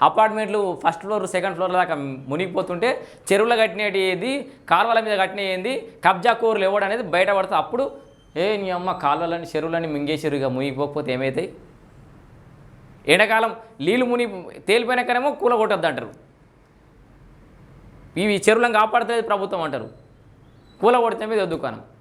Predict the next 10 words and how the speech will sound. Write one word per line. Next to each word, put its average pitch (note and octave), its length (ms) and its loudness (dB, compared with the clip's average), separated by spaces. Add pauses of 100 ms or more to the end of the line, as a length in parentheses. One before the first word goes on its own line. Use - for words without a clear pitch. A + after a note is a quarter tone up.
(760)
So A#3+ 200 6
ఇట్లా G#3+ 400 2 (1200)
మొత్తానికైతే A#3 640 2
ఇగో E3 320 0 (260)
బాపు G3+ 360 4
విజన్, A3+ 520 0 (220)
కేసీఆర్, G#3 480 2
బీఆర్ఎస్ F#3+ 420 0
చేసినటువంటి F3+ 420 -4
విజన్లో E3+ 560 0